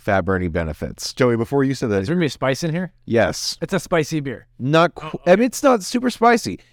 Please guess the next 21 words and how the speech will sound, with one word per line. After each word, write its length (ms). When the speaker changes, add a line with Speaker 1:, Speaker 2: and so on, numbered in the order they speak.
Speaker 1:
You 180
will, 340
it 160
is 140
the 100
last 360
flavor 400
effect 320
that 80
you 160
get 240
as 120
you 60
drink 240
it, 100
'cause 180
there's, 200
there's 180
layers 440
to 120
this. 460